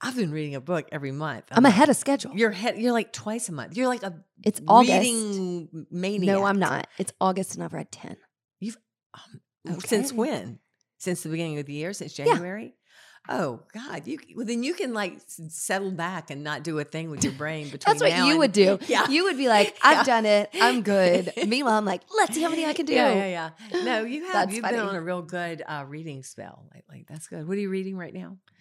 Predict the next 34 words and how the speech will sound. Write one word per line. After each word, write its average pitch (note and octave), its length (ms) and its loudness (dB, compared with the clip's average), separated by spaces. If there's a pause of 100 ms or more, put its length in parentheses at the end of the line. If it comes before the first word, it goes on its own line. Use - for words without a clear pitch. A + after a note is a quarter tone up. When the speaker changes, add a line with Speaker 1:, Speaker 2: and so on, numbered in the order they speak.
(380)
Speaker 2:
Um, G3 560 2 (560)
<laughs> - 1500 -4
Speaker 1:
Okay, E3 360 -2
maybe F3+ 280 0
you F#3 120 0
don't F3 140 0
wanna F3 180 -2
say E3+ 240 -2
this F3 240 -4
on D#3+ 120 -2
Speaker 2:
<laughs> D3+ 120 -6
No, A#4 760 -6
no, A4 60 -2
Speaker 1:
the - 60 -4
Speaker 2:
no. A4+ 40 0
Speaker 1:
air. A4 280 8 (100)
Speaker 2:
It's - 160 -2
just F#4+ 160 -2
I E4 80 2
couldn't D4+ 300 -2
think D#4+ 160 -2
of C#4 100 -8
the C#4 80 0
name B3 300 -2
'cause G3+ 120 -6
I G#3+ 120 -4
finished - 400 -2
Speaker 1:
Oh. G3+ 40 -6
Speaker 2:
one F3+ 220 -6
called F3+ 320 -10
The F#3+ 80 -6
Maid, E3+ 440 -2 (360)
and F3+ 220 -2 (580)
I A3 380 -6